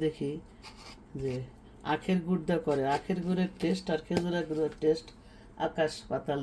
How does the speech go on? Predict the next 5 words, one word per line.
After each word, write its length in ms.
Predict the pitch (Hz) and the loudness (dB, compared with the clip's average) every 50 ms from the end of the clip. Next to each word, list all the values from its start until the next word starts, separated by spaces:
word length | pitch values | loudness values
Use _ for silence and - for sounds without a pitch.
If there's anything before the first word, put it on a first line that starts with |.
| 135 | -2
ডিফারেন্স। 440 | 135 131 - 135 131 120 113 113 110 - - - - - - - - - - - - - - - - - - - - - - 151 | -4 -2 -2 -2 0 0 0 -2 -2 -6 -12 -16 -14 -14 -14 -12 -12 -18 -20 -20 -20 -20 -20 -20 -20 -20 -20 -20 -20 -10 -10 -8
এখন 200 | 127 - 170 175 170 170 | -4 -2 0 0 2 2
আমি 100 | 170 165 160 156 | 2 4 2 2
এটা 180 | 156 165 175 214 220 - - - - - - - - - - - - - - - - - - - - - - - - - 147 | 2 0 0 -2 -2 -4 -12 -20 -20 -20 -20 -20 -20 -20 -20 -20 -20 -20 -20 -20 -20 -20 -20 -20 -20 -20 -20 -12 -6 2 6
জাল 160 | 170 170 | 6 8